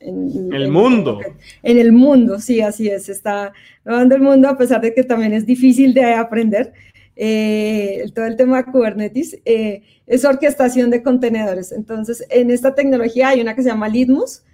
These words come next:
Speaker 1: y, pues, parece estar muy, muy chévere. No la he explorado tampoco, pero, pues, de esas tres te diría eso. Gremlin sí la conozco, pues, relativamente bien, eh, y el Chaos Monkey for Spring Boot, que fue mi caballito de batalla en esa historia que te cuento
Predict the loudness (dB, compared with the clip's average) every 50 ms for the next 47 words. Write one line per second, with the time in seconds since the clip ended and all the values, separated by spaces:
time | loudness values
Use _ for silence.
0 | _ _ _ _ _ -6 -6 -6 -4 -4 -6 -6 -6 -6 -6 -6 -6 -8 -8 -6
1 | -2 0 2 2 2 2 2 2 0 0 -2 -2 -2 -2 -2 -4 -6 -6 -6 -6
2 | -4 -2 0 0 0 0 -2 -2 -2 0 0 2 2 0 0 0 0 -2 -2 -2
3 | -4 -8 -8 -10 -10 _ -8 -6 -6 -4 -4 -6 -8 -10 -10 -12 -12 -12 -10 -10
4 | -12 -10 -12 -14 -14 -12 -12 -12 -8 -6 -4 -4 -4 -4 -6 -6 -8 -10 -6 0
5 | 2 2 4 4 2 0 0 0 0 2 2 2 2 0 -2 -6 -8 -8 -6 -6
6 | -6 -6 -6 -6 -8 -6 -6 -6 -6 -8 -12 _ _ _ _ _ _ 0 2 4
7 | 4 4 4 4 2 2 2 4 4 4 4 6 6 6 6 4 2 -2 -6 -12
8 | _ _ _ _ _ _ -4 -2 -2 0 0 0 0 -2 0 0 0 0 2 4
9 | 4 4 4 2 0 -2 -2 -2 -4 -4 -2 0 0 0 0 -2 -6 -10 -8 -10
10 | -8 -6 -8 -8 -6 -6 -6 -6 -4 -4 -6 -6 -8 -8 -6 -6 -6 -6 -6 -8
11 | -8 -8 -6 -4 -4 -2 -4 -4 -4 -6 -6 -6 -6 -6 -8 -8 -10 -10 -8 -6
12 | -6 -6 -6 -6 -6 -6 -6 -6 -8 -10 -12 -14 -14 -12 -10 -10 -8 -8 -8 -10
13 | -10 -12 -14 -12 -12 -10 -12 -12 -14 -16